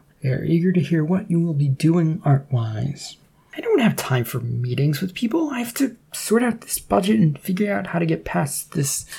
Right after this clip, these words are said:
nemesis person." "Well, it's already been set up for next week.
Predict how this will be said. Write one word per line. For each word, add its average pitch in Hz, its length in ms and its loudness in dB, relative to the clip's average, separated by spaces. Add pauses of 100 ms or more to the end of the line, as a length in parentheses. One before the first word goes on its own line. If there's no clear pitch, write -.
(140)
nemesis 139 720 4
person." - 640 -6 (320)
"Well, 160 540 4 (160)
it's 139 160 4
already 156 320 6
been 139 220 6
set 135 240 4
up 117 180 -2
for - 140 0
next 131 360 0
week. - 380 -2